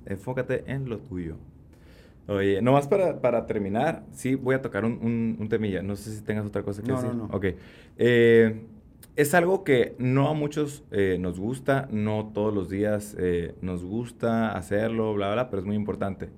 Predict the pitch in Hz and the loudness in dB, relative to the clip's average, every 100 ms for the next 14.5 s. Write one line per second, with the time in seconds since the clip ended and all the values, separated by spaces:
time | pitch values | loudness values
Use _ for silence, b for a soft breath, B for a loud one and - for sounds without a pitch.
0 | - 101 101 - 85 - 104 95 90 92 | -2 0 0 -2 -12 -6 -6 -4 -6 -6
1 | 85 - - - - B B B B B | -8 -10 -18 -20 -20 B B B B B
2 | B 92 87 - 92 87 90 98 113 113 | B -10 -10 -4 0 0 0 2 2 2
3 | 113 131 143 156 156 147 104 98 92 90 | -2 -2 -2 0 0 0 0 0 -2 -6
4 | - B B B - 117 123 117 139 151 | -18 B B B -4 -2 -2 0 2 4
5 | 147 143 147 151 - 123 139 139 104 104 | 2 0 -2 -4 -4 -4 -4 -4 -6 -4
6 | 92 98 110 131 113 95 95 117 107 - | -2 -2 -2 -2 0 -2 0 -4 -6 -12
7 | - - - - 98 90 87 80 87 - | -18 -20 -20 -12 -8 -8 -8 -6 -6 -4
8 | 95 98 120 117 110 87 67 - 92 - | -4 -4 -4 -4 -2 -4 -4 -8 -8 -6
9 | - 104 92 90 - - - B B B | -6 -4 -4 -8 -16 -20 -20 B B B
10 | B - 101 101 104 101 101 95 - 90 | B -6 -6 -4 -6 -4 -6 -6 -8 -10
11 | 101 104 - 107 104 - 98 92 101 113 | -10 -12 -8 -6 -6 -6 -6 -4 -4 -4
12 | 110 90 85 87 - - 104 120 151 101 | -4 -4 -6 -10 -12 -6 -2 -2 -2 -4
13 | 98 110 107 107 110 113 113 110 92 90 | -4 -4 -4 -4 -2 -2 -2 -4 -2 -2
14 | 90 110 110 92 | -4 -4 -2 -4